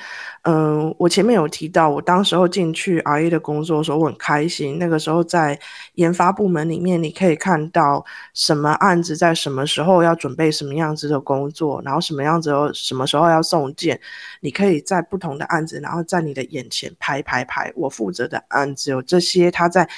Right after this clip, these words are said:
哪一年的哪一月要做什么，那另外一个案子哪一年哪一月要做什么，然后我就可-，可以往前去推说，那如果说我在今年的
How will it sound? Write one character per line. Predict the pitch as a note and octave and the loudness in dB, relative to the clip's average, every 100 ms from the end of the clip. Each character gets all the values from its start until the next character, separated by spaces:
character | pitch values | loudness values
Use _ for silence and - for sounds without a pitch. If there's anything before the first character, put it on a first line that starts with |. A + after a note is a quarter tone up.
| - - - - | -18 -20 -12 0
哪 | D#3 E3+ | 2 4
一 | A#3+ | 6
年 | F#3+ D3+ | 6 6
的 | D#3 | 4
哪 | D#3 C#3+ | 4 2
一 | E3+ | 4
月 | G3+ | 6
要 | F#3+ | 6
做 | F3 G3 D3+ | 4 4 4
什 | D#3 | 4
么， | C#3 A#2 - - - | -2 -8 -12 -16 0
那 | G3 F3+ | 2 4
另 | A3 G#3 | 6 6
外 | F3 | 4
一 | |
个 | F3 | 2
案 | - E3+ | 2 0
子 | D#3 | -2
哪 | D#3 D3 | -4 -2
一 | |
年 | F3+ C#3+ D3 | -2 -2 -2
哪 | C3+ | 0
一 | |
月 | F3 | 2
要 | G3 | 2
做 | F3+ E3 | 2 0
什 | D3+ | -2
么， | D3 C#3 | -8 -8
然 | C#3+ | -2
后 | F3+ | 0
我 | D#3+ | 2
就 | E3+ D#3 | 2 0
可-， | - - - - _ - | -2 -8 -10 -18 _ -2
可 | F#3 | 4
以 | F3 E3+ - - - _ | 4 2 -6 -18 -20 _
往 | D3+ C3 C3 | -2 -2 -4
前 | - F3 D3 | -4 -4 -4
去 | - - _ - | -6 -8 _ -6
推 | - F3 F3+ | 2 4 4
说， | F#3+ D#3+ F3 - - | 2 0 -2 -10 0
那 | C#4+ | 2
如 | A#3 E3+ F#3 | 4 2 0
果 | - A#2 D#3+ | -2 -2 -4
说 | - F3 E3 | -2 0 0
我 | F3 D#3+ C#3 | -2 -6 -8
在 | D3 - F#3+ D3+ C#3 - - | -6 2 4 4 0 -6 -6
今 | G3+ G#3 G#3 | -2 0 0
年 | E3 C#3+ D#3 | -2 -4 -8
的 | D3+ C3+ B2 | -4 -2 -4